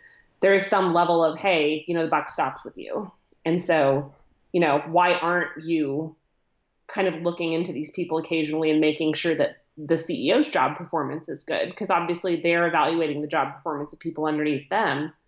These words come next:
But as the owner, you know, the buck stops with you, and you need to kind of make sure that the people you're putting in these positions of trusting their judgment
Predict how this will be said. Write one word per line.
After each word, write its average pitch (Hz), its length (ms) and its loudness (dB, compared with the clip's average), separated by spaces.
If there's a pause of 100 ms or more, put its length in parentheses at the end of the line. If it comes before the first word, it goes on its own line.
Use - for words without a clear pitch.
(380)
But 180 100 0
as 170 160 4
the 135 120 0
owner, 175 680 -2 (160)
you 196 80 -6
know, 165 160 0
the 175 80 -8
buck 180 220 0
stops 175 300 -4
with 180 160 -10
you, 214 180 0
and 156 200 0
you 170 80 -2
need 175 160 -2
to 175 60 -4
kind 175 160 -4
of 180 60 0
make 175 180 0
sure 214 280 -2
that 208 260 0
the - 60 -12
people 180 320 2
you're 156 120 6
putting 196 260 2
in 160 120 4
these 156 180 2
positions 165 480 0
of 139 80 -4
trusting 165 460 0
their 151 140 2
judgment 151 540 0